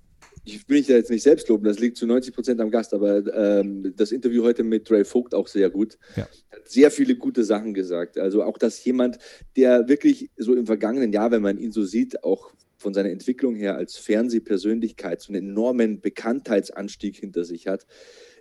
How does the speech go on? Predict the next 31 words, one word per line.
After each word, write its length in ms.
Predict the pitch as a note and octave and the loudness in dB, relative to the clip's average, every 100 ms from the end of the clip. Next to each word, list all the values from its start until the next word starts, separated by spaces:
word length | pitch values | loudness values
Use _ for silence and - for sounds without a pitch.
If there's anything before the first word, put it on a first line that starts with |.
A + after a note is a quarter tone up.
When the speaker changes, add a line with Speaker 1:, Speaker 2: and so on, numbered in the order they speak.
| - | -4
Speaker 1:
ist 160 | C4 | -2
er 80 | B2+ | -2
sehr 360 | A2 - C#3 B2+ | -4 -2 2 4
geerdet. 720 | G#2+ A#2 A2+ A2 F#2+ F2 - - | 4 0 2 2 0 -4 -16 -18
Er 140 | - A2 | -2 0
ist 200 | B2 - | 0 2
immer 220 | C3 C3 | 2 4
noch 180 | B2+ B2+ | 4 2
ein 100 | C3 | 0
Familienmensch. 1080 | - C3 B2 A#2+ A#2+ A2+ G2+ G#2 G#2 - - | 2 2 2 2 2 2 0 -2 -4 -10 -6
Dieses 320 | A#2+ A2 G2+ | -2 -2 -2
Rassismus-Thema, 1160 | A2 - - - D3 C#3+ - C#3+ D3 D3 C#3+ C#3+ | -2 0 0 0 -2 -2 -2 0 2 2 0 0
das 180 | B2 | -4
ist 160 | - - | -6 -6
ihm 100 | A2+ | -6
sehr, 220 | G#2 B2+ | 2 2
sehr 220 | C3+ C#3 | 6 4
wichtig. 600 | B2 C3+ - C3 C3 - | 4 -4 -2 -2 -2 -4
Also, 320 | - G#2 G#2+ F#2 - - _ - | -4 0 0 0 -6 -20 _ -4
dass 140 | A#2+ | -2
alle 200 | B2 C#3 | 4 6
Menschen 320 | C3+ C3 A2+ | 6 2 -2
gleich 300 | G#2+ B2+ C3 | 2 4 2
sind, 420 | - B2+ A#2+ A2+ - | 0 0 0 -2 -2
äh, 260 | - - - - - _ _ _ _ | -2 -4 -8 -16 -20 _ _ _ _
d-, 220 | - B1+ - _ | -10 -10 -12 _
das 180 | C#3 - | -4 -2
ist 140 | D3 | -4
für 140 | - - | 0 0
ihn 280 | - D3 C#3 | 0 -2 0
einfach 400 | C3 B2+ C3 | 0 0 -2